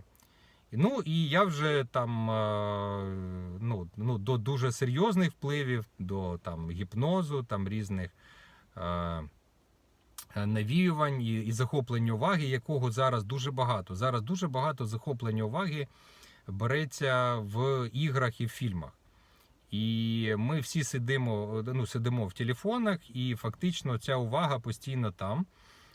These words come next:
І так можна заводити в різні і глибокі навіть рівні, е, е, глибини транси, які є.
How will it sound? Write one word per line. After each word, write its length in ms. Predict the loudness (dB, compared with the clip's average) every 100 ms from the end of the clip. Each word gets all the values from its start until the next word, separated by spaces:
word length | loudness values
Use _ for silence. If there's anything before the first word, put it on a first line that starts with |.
| -10
І 420 | -4 -2 0 -2 -4 -8 -20 -20 -20 -20 -16 -4
так 260 | 0 0 2
можна 420 | 2 2 2 2
заводити 600 | 2 0 0 0 0 0
в 100 | 2
різні 580 | 2 4 4 4 2 0
і 140 | -2
глибокі 520 | 0 0 2 0 0
навіть 420 | 0 2 0 -2
рівні, 400 | -2 0 -2 -2
е, 460 | -4 -4 -2 0 -2 -4 -14 -20 -20 -20 -20 -20 -10 -4
е, 400 | -2 0 0 -2 -2 -2 -2
глибини 460 | 0 0 0 0 0
транси, 540 | 0 0 -2 -6 -16 -20 _ _ _ -20 -20 -20 -20 -14 -8
які 260 | -6 -2
є. 300 | -2 -2 -4